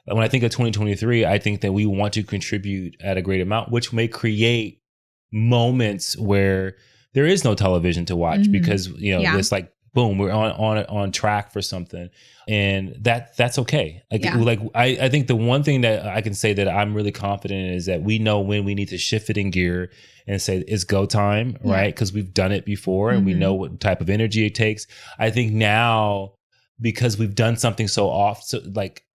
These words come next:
Speaker 1: I would say consistently, that we can do it with a le-, it being less,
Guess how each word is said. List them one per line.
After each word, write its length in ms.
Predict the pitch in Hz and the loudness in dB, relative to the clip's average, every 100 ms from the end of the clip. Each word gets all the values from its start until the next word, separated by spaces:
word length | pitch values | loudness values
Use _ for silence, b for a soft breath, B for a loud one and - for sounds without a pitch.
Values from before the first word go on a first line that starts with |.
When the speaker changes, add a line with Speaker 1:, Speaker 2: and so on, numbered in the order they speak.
| - | -6
Speaker 1:
I 100 | 107 | -4
would 140 | 107 | -2
say 380 | 101 104 98 92 - | 0 0 -2 -8 -12
consistently, 960 | 110 101 - 113 - 131 147 165 151 143 | -8 -4 -2 -2 -2 -4 -4 -4 -6 -4
that 180 | 110 92 | -2 0
we 100 | 110 | -2
can 240 | 104 101 95 | -2 -6 -2
do 280 | 113 120 | 0 2
it 120 | 117 92 | 0 -2
with 180 | 101 | -4
a 60 | 98 | -2
le-, 320 | 98 95 95 - | -2 -2 -2 -4
it 200 | 104 90 | -10 -6
being 360 | 98 95 95 | -6 -4 -2
less, 500 | 92 98 101 - - | 2 2 2 0 -2